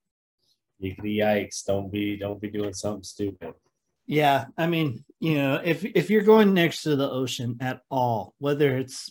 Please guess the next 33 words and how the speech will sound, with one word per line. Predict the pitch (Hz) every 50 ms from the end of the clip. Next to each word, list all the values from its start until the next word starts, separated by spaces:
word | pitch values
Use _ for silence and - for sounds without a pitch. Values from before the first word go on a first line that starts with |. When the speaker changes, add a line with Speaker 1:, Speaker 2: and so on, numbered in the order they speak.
| _ -
Speaker 2:
rocky | 127 127 135 139 147 151 - - 151 147 135
like | 135 135 120 131
that | 139 135 135 139 139 - -
or | 185 214 240 233 226 190 - -
the | 151
beautiful | 131 123 143 170 165 156 147 151 143
sunny | - - 156 147 147 139
beaches | 120 127 135 127 - - 135 123 120
of | 120 131
anywhere, | 165 185 202 185 165 151 147 139 123 - _ _ _ _ _ _ _ _ _ _ _ _ _ _ _ _ _ -
you | 151 147 143
gotta | 156 156 147 151
be | 139 139 143
aware | 135 131 120 120 120 117 110 104 - - _ _ _ _ - _ _ _
'cause | - 131 120 120
sneaker | - - 147 143 127 - 143 135
waves, | 127 127 123 123 120 117 - -
you'll | 135 131 127
get | 120 131 127 -
sucked | - - 135 127 120 - -
out, | 131 120 120 123 - -
and | 123 117 123
then | 123 123 117 113
it's | 113 110 - - -
a, | 123 107 104 98 110 120 _ _ _ _ - - - - _ -
it's | 190 185 190
a | 269
bad | 185 - - - 139 143 139 131
day | 123 135 127 123 113
real | 110 113 117 110 113
quick. | _ - 123 107 107 123 - _ _ _ _ _ _ _ _ _ _ _ _ _ _ _ _ _ _ _ _ _ _ -
Speaker 1:
No, | 98 101 98 95 95 98 101 -
and | - - 117 117 117 120